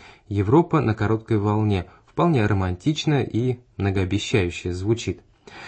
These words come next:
Как и большинство ваших постоянных слушателей, приверженцев и поклонников, смотрю материалы «Радио Прага» в интернете. Как всегда,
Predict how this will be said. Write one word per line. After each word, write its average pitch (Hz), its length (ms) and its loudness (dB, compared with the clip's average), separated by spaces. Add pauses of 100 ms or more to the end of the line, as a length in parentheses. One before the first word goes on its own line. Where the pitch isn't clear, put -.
(160)
Как 135 220 0
и 127 40 6
большинство 113 540 2
ваших 107 360 0
постоянных 123 560 -2
слушателей, 170 680 0
приверженцев 117 920 0
и 104 160 -2
поклонников, 135 840 -4
смотрю 107 440 -4
материалы 107 600 -2
«Радио 90 300 -4
Прага» 110 380 -4
в 98 160 -6
интернете. 104 600 -2
Как - 180 -16
всегда, 120 420 -4